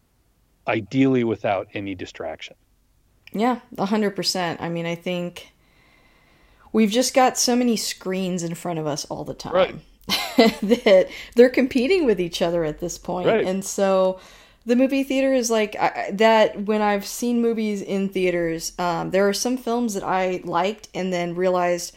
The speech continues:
Speaker 2: I was actually obsessed with after seeing them with zero distractions because I'm, I'm easily distracted. So
Speaker 1: Right.
Speaker 2: yeah, I completely,
Speaker 1: That's
Speaker 2: I completely
Speaker 1: real.
Speaker 2: agree with that.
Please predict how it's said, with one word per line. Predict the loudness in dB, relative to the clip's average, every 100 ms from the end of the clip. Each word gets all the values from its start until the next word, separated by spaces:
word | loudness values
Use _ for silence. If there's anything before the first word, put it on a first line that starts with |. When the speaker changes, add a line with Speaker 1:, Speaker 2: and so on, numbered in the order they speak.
| -20 -20 -20 -20 -2
Speaker 2:
I | 2
was | 2
actually | 0 -2 -4
obsessed | -4 -4 -2 0 -2 -2
with | -4 -2
after | -6 -6 -8
seeing | -4 -2 -2
them | -4 -6
with | -10
zero | -6 -4 -2
distractions | -4 -6 -4 -2 -2 -4 -12 -10
because | -8 -6
I'm, | -6 -6 -4
I'm | -2 -2 -4 -6
easily | -2 0 2 0
distracted. | 0 -4 -4 -4 -4 -6 -8
So | 0 4 6 6 2
Speaker 1:
Right. | -4 -10 0
Speaker 2:
yeah, | 6 8
I | 6
completely, | 4 -4 -4 -2 -2 0 -2 -2
Speaker 1:
That's |
Speaker 2:
I | -6
completely | -6 -6 -8 -8
Speaker 1:
real. |
Speaker 2:
agree | -8 -10
with | -12
that. | -16 -16